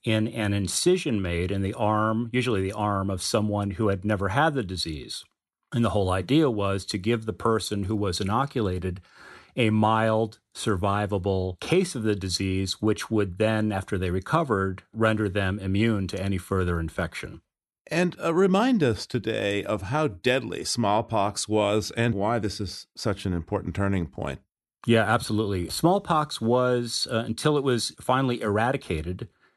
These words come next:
Speaker 1: the deadliest disease in the world. When smallpox came to a town like Boston,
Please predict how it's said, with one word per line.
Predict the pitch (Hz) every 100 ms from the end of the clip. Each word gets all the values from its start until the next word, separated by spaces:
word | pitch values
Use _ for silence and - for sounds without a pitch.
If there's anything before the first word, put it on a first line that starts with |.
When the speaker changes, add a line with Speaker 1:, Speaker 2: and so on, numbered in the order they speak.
| _
Speaker 1:
the | 135 147
deadliest | 104 113 117 107 110 98 -
disease | 92 95 95 87 80 - - _ _ _
in | 113
the | 104
world. | 101 101 85 73 - _ _ _ _ _ -
When | 139 135
smallpox | - 185 196 196 175 - - - _ _
came | - 151 156 156
to | - 139 127 117 120
a |
town | 123 127 117
like | 107 87
Boston, | 107 98 95 - 82 101